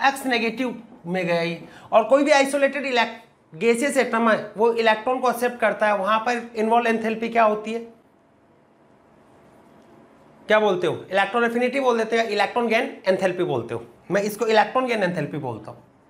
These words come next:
ईजीएथ, electron gain enthalpy।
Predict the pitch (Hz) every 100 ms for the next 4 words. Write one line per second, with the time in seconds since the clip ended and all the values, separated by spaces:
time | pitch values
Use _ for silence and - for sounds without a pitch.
0 | _ _ _ - - _ - 170 143 120
1 | - 185 202 196 233 220 247 277 - 127
2 | 101 101 113